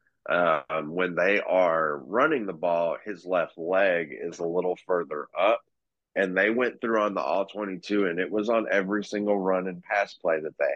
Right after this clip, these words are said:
had. When he, when they are in a passing for, or passing play, he's got his foot, it's like maybe an inch or two further back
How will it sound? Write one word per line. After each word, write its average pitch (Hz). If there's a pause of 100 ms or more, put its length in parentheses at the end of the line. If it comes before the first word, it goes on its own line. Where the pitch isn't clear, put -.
(120)
had. 95 (460)
When 90
he, 104
when 95
they 101
are 110
in 90
a 87 (140)
passing 127
for, 90
or 87
passing 120
play, 87 (280)
he's 117
got 92
his 85 (120)
foot, 110
it's 104
like 92 (340)
maybe 101
an 85
inch -
or 85
two 85
further 78
back 76